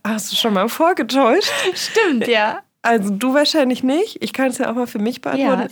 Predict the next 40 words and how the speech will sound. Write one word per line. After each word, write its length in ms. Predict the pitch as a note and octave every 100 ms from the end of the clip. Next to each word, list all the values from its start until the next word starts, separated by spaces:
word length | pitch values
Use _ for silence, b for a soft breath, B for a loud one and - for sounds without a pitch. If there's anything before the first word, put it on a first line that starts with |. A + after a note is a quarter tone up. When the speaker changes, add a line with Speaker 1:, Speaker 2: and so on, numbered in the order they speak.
| A3
Speaker 2:
sag 60 | F#3+
Speaker 1:
Ich 60 |
Speaker 2:
mal. 120 | F#3+
Speaker 1:
auch 260 | G#3 C#4+ -
nicht, 380 | B3+ C4 E4 -
weil 480 | G#3 G#3 G#3 G3+ G#3 _ _ _ _ _ _ _ _ _ - _ - - - _
war 140 | - G#3
ja 120 | G3+
nie 160 | F#3+ G3
nötig, 640 | G#3 G3+ G3+ E3 E3+ - _
so 120 | G3
ungefähr. 360 | F3 F3 E3+ F3
Speaker 2:
Ah, 340 | G#3 A3 G#3+
okay, 200 | G3 -
Speaker 1:
Ja. 40 | A3
Speaker 2:
verstehe. 400 | G3 F3+ G#3+ F3+ B B B
Ah, 260 | A3 C#4+ F#3
siehst 260 | A3 A3
du, 40 | D4+
äh, 480 | - A#3 A#3 A3+ - A3+ -
auch 160 | A#3 B3
wieder 160 | A#3 F#3+
interessant, 460 | F#3+ G3 F#3+ F#3
weil 220 | F#3+ F#3+ -
bei 120 | F#3+
mir 220 | F#3+ A#3 G3
wär's 240 | G#3 B3
ja 80 | A#3
theoretisch, 760 | - G#3 F#3 F3 E3+ F#3+ D4+ -
also 180 | E3+ E3
so 120 | D3
Speaker 1:
Äh, 320 | A#3 A3 A3 -
ja, 200 | G#3 G#3+
was 100 | A3
Speaker 2:
krasserweise 340 | F#3+ F#3+ G#3
wäre 200 | A#3 A3
es 100 | G#3+ G#3
Speaker 1:
ah. 20 |
Speaker 2:
nötig 360 | E3+ F#3+ G#3+
gewesen, 560 | - E3+ F3+ A3+ C4